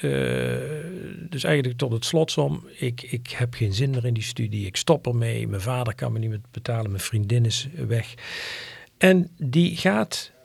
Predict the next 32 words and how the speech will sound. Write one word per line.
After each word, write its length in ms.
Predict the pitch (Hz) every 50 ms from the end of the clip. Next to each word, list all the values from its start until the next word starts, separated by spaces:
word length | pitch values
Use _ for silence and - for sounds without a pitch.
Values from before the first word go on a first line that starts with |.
| _
heel 240 | - - 131 180 233
toevallig 500 | - 156 117 113 131 139 170 143 - - - -
krijgt 320 | - - 135 147 139 113 -
hij 160 | 147 143 - -
een 140 | 139 117
advertentie 520 | 117 113 110 - - - 156 156 120 - 151
te 80 | 123 117
zien 180 | 113 123 123
en 120 | 120 127 113
dan 120 | 107 101
kan 180 | - 143 147 143
hij 80 | 131 117
gaan 240 | 104 104 95 90 92
werken 540 | 117 151 196 208 190 - - 190 208 233 240 _ _ - - - - - - - - - - - - - _
in 220 | - 175 180 165 -
een 240 | - 123 110 87 85
huis, 560 | 85 82 82 92 101 131 190 208 - - -
ergens 340 | - - 190 185 170 135 117
in 100 | 117 101
een 140 | 98 98 98
buitenwijk 540 | 104 156 208 220 - 160 131 123 104 98
van 180 | - - 104 90
Jeruzalem. 640 | 90 90 87 104 151 175 185 170 165 190 214 240 226 - - - - - - - - - - - - - -
En 380 | - 147 151 147 139 - - -
in 140 | 156 135 135
dat 160 | 117 110 -
huis 300 | 120 135 165 190 170 -
woont 200 | 139 139 135 123
een 100 | 120 120
ouder 340 | 123 165 180 156 120 104 95
man, 360 | 101 117 160 214 226 214 - -
invalide. 760 | - 147 147 123 107 104 113 139 151 156 196 202 170 120